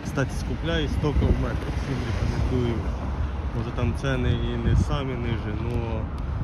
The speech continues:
по чистоті і по качеству Ну, самый топ. Сижу уже во дворе под подъездом.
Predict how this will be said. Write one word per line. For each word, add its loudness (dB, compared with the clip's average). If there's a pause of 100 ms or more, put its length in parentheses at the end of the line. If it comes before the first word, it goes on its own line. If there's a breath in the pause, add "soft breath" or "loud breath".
(160)
по 2
чистоті 0 (280)
і 0 (160)
по -2
качеству 2 (460)
Ну, -2
самый 0
топ. -6 (880)
Сижу 0
уже 0
во 0
дворе -2
под -4
подъездом. -4